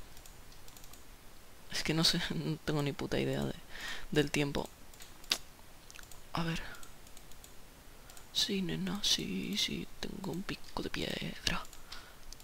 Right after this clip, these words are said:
Bien, diez minutos, o sea, diez. Lo que lleve, ni puta idea,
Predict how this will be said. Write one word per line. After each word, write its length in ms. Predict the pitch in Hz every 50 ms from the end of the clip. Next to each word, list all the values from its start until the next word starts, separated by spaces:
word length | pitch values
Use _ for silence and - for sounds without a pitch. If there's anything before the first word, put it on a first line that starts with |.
| - -
Bien, 440 | - 160 175 190 196 165 139 165 185 202
diez 420 | - - 170 165 180 208 - -
minutos, 760 | 180 175 165 170 180 185 - 175 180 175 165 165 - - - - - - - - - -
o 60 | -
sea, 140 | - 170 139
diez. 260 | 143 147 147 135 180 - - - - - - - - - - - - - - - - - - - - - - - - - - - - - - - -
Lo 280 | - - 151 180 180 170
que 140 | - 143 139
lleve, 320 | 147 165 170 185 214 - - -
ni 140 | - 147 139
puta 280 | - - 151 147 - 147
idea, 300 | 139 143 151 165 180